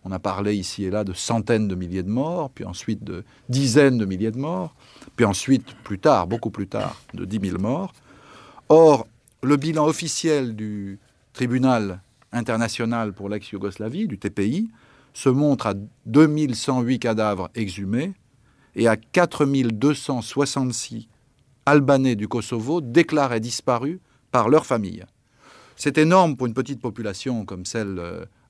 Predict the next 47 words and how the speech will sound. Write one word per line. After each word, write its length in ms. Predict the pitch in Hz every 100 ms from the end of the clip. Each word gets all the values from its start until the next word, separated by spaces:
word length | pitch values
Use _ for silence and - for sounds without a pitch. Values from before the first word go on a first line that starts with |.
| -
euh, 140 | 85
des 200 | 90 90
Albanais 320 | 90 92 95
du 100 | 95
Kosovo, 500 | 92 95 107 117 214 220 _ _
mais 80 | -
enfin, 180 | - 170
c'est 140 | -
pas 140 | 135 139
un 80 | 101
génocide, 440 | 104 131 - 175
ou 60 | 117
alors 200 | 131 139
il 60 |
faut 140 | - 98
changer 280 | 120 101
de 80 | 87
nom 280 | 120 151 196 _ _ _
pour 140 | 104
parler 300 | - 92 123
de 60 | 131
l'extermination 680 | 107 - 95 92 92 - 123
des 140 | 95
Juifs, 340 | 87 127 151
des 180 | 107 101
Arméniens, 520 | 101 92 92 110 139
des 100 | 117
Khmers, 440 | 98 110 131 143 123
des 100 | 101
Rwandais 560 | 113 101 92 113 143 - _ _ -
ou 80 |
des 180 | 104 98
Indiens 220 | 104 117
d'Amérique. 460 | 143 110 90 85 - _ _ _ _ _ _ _ _ - _ - - - -
Troisième 420 | 196 190 180 160
point, 360 | - 208 233 240 _ _ _ _ -
on 80 | 131
nous 160 | 151
disait, 320 | 143 151 190
mais 120 | 214 196
l'épuration 540 | 185 196 185 - 240
ethnique, 340 | 202 208 226
de 80 | 165
toute 160 | 165 254
façon, 440 | 196 165 220 208
était, 480 | 139 - 180 175 165
euh, 180 | 127